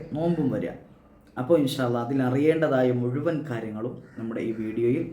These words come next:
ഉൾപ്പെടുത്തിയിട്ടുണ്ട്. പലർക്കും പല സംശയങ്ങളാണ്. ഉസ്താദേ, ബറാഅത്ത് രാവിൻ്റെ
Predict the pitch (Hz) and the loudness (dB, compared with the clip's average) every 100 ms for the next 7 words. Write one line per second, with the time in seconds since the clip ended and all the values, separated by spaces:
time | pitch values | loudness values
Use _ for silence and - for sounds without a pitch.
0 | 120 117 117 101 104 101 95 90 - - | -6 -6 -6 -6 -8 -12 -12 -12 -14 -20
1 | - - 156 196 190 208 196 - - 143 | -16 0 4 4 2 -4 -4 -8 -4 2
2 | 170 180 - 131 127 127 131 117 101 95 | 2 2 -2 -2 0 0 -4 -6 -8 -12
3 | - - _ _ _ _ _ - - 170 | -18 -20 _ _ _ _ _ -6 2 4
4 | 185 151 139 147 156 185 180 180 196 170 | 4 2 0 0 2 2 2 0 2 2
5 | 160 165 170 165 | 2 2 2 2